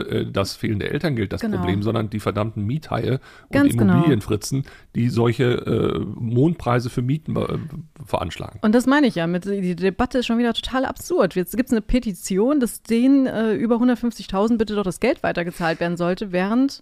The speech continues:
Speaker 2: man doch eben sich mal zusammenschließen müsste. Also wenn's uns um Frauen geht, dann doch bitte mal für alle Frauen kämpfen, ne?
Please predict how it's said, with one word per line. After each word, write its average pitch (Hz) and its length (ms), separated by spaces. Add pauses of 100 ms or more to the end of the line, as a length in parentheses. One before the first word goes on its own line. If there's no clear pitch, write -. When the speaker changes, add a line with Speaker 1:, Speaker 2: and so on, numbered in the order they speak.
Speaker 2:
man 196 240
doch 196 240 (100)
eben 247 420 (180)
sich 196 160
mal 202 100
zusammenschließen 190 720
müsste. 185 220
Also 170 160
wenn's 190 240
uns 175 180
um 175 180
Frauen 226 500
geht, 165 340
dann 196 160
doch 180 140
bitte 190 180
mal 175 160
für - 180
alle 196 220
Frauen 147 400
kämpfen, 151 540
ne? 196 200